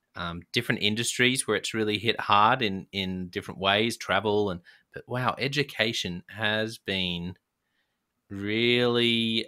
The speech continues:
f-, oh, it's been fascinating to watch because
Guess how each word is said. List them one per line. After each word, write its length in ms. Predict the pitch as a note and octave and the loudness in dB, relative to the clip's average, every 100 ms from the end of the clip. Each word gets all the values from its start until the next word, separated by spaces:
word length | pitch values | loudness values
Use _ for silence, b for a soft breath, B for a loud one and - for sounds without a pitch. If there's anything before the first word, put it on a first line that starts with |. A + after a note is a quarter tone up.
| - | -10
f-, 380 | - - - - _ | -20 -18 -18 -20 _
oh, 200 | G2 G2+ | 0 0
it's 160 | - - | 0 -6
been 160 | - B2+ | -4 0
fascinating 520 | C3 B2+ B2+ A#2+ G#2 | 0 2 2 2 2
to 80 | F#2+ | -2
watch 480 | G2 A2+ G#2+ - - | 4 4 4 -2 -4
because 520 | A2 - A2+ G2+ - | -6 0 0 0 -4